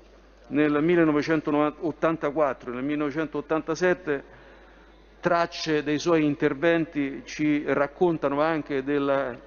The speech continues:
grande capacità di stare al passo coi tempi. Sentite cosa ci diceva Giulio Maceratini da quest'Aula il ventiquattro gennaio del millenovecentottantaquattro. "In realtà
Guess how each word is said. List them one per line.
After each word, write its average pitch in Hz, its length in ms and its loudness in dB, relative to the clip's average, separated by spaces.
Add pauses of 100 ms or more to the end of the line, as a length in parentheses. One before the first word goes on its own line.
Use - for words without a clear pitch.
grande 156 420 0
capacità 139 640 0 (880)
di 139 540 0
stare 160 300 -2
al 143 100 0
passo 151 320 -2
coi 151 140 -2
tempi. 110 500 -2 (380)
Sentite 165 460 0
cosa 151 480 2 (240)
ci - 180 -10
diceva 151 400 2
Giulio 156 240 2
Maceratini 147 800 0
da 139 120 0
quest'Aula 113 720 -2 (600)
il 127 140 -10
ventiquattro 160 600 -2
gennaio 160 460 0
del 151 120 0
millenovecentottantaquattro. 147 1300 0
"In 202 160 4
realtà 190 580 0